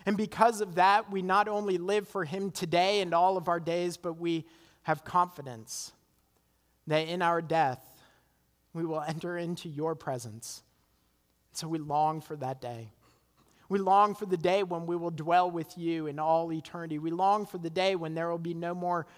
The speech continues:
grieving, no more mourning, no more pain, and no more weeping,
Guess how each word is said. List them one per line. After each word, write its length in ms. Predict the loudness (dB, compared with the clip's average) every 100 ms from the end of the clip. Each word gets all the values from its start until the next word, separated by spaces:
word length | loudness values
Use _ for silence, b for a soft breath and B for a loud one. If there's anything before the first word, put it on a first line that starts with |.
| B B
grieving, 460 | 0 2 2 0 -2
no 100 | -4
more 220 | -2 -4
mourning, 440 | -2 -2 -4 -4
no 120 | -6 -4
more 240 | -4 -4
pain, 480 | -6 -8 -6 -6 -8
and 120 | -8
no 140 | -8
more 380 | -6 -6 -6 -6 b b b -8
weeping, 560 | -6 -6 -8 -10 -12